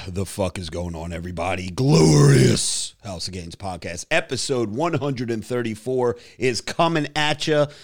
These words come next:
like, um, what's it coming at you like, Ray? Give me something off the top of your head. What's it coming at you like? Coming at you like what? Come on.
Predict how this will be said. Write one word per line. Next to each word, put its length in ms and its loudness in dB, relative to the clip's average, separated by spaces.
like, 460 -2
um, 520 -2
what's 240 -12
it 60 -10
coming 260 -6
at 180 -14
you 60 -18
like, 240 -20
Ray? 220 -18
Give 80 -8
me 80 -6
something 320 -10
off 120 -20
the 80 -12
top 140 -8
of 40 -12
your 100 -8
head. 180 -14
What's 160 -6
it 60 -12
coming 240 -6
at 180 -12
you 80 -14
like? 280 -16
Coming 220 -8
at 180 -12
you 80 -12
like 160 -12
what? 160 -20
Come 100 -12
on. 60 -18